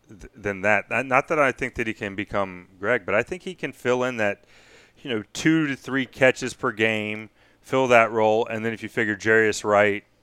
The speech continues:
and, and Christian McCaffrey fill the third down piece of it, I, I still feel like he,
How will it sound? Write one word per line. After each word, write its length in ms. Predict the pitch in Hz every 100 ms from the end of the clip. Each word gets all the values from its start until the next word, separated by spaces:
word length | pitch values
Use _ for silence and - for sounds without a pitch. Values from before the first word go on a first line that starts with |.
| _
and, 220 | 107 101 104
and 140 | 113 101
Christian 280 | 127 - 104
McCaffrey 440 | 110 101 - 104
fill 240 | - 110 95
the 120 | 95
third 400 | - 131 127 120
down 200 | 104 90
piece 320 | - 95 -
of 80 | 95
it, 140 | 113 -
I, 160 | 107 135 -
I 180 | 127 156
still 240 | - 127
feel 160 | - 117
like 120 | 113
he, 100 | 139